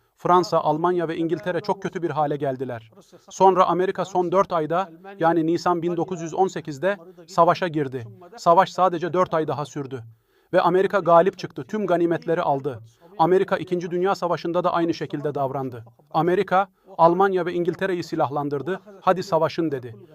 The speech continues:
Ayrıca Rusya'yı da destekledi. Avrupa orduları birbirleriyle savaşırken yok oldular.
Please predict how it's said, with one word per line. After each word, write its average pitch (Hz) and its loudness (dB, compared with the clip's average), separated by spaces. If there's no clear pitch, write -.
Ayrıca 180 4
Rusya'yı 175 -4
da 160 -2
destekledi. 135 -8
Avrupa 190 4
orduları 175 -2
birbirleriyle 175 -2
savaşırken 165 -4
yok 160 -2
oldular. 123 -8